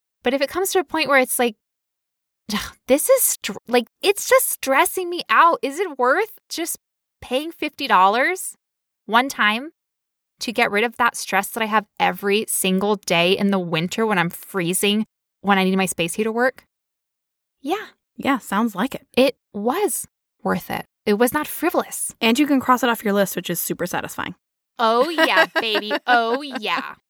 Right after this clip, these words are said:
Speaker 1: Moving on from my list, I wanna say a good way to eliminate stressors is to get organized.
Speaker 2: Ooh, I love organization.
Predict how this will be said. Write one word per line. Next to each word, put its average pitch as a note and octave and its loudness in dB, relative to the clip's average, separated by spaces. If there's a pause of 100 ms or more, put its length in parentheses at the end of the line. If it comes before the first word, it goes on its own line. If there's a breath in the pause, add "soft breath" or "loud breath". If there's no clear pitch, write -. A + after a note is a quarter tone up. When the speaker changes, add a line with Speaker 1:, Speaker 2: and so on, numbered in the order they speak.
(840)
Speaker 1:
Moving C#4+ -2
on B3 4
from A#3+ -6
my A3 -4
list, E3 -6 (1040)
I G#3 0
wanna A3 0
say G#3 0
a G3+ -2
good G#3 -2
way G#3+ 0
to G3 -2
eliminate G3 0
stressors G3 0
is F#3+ -4
to G3 -2
get F#3+ 2 (200)
organized. F#3 -4
Speaker 2:
Ooh, G3 6 (100)
I G3+ -2
love F3+ -4 (100)
organization. - -8